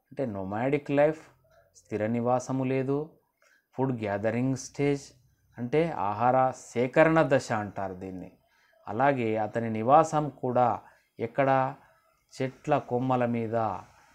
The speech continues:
మరి కొండ తొర్రలల్లో, గుహలల్లో నివాసం ఉండేటువంటి వాడు. మరి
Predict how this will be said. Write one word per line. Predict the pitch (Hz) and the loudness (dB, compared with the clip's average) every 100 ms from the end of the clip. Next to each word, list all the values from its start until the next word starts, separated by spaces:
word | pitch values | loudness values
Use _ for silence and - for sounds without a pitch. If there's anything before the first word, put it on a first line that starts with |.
| _ - | _ -12
మరి | 101 101 95 95 - - _ - | -8 -6 -6 -8 -14 -20 _ -6
కొండ | 120 123 117 95 - - - - 113 | -2 0 0 0 -8 -20 -20 -12 -6
తొర్రలల్లో, | 113 120 120 113 107 104 104 92 - _ _ 101 110 | -2 -2 -2 -2 -4 -6 -6 -8 -14 _ _ -8 -6
గుహలల్లో | 107 127 123 117 113 110 101 - - _ | -2 0 2 0 0 -4 -6 -10 -20 _
నివాసం | 101 101 110 131 127 110 | -10 -4 -4 -4 -6 -8
ఉండేటువంటి | 104 95 95 - 95 92 92 | -8 -8 -10 -14 -20 -18 -16
వాడు. | 98 87 90 _ _ _ _ _ | -16 -16 -20 _ _ _ _ _
మరి | 107 107 | -8 -6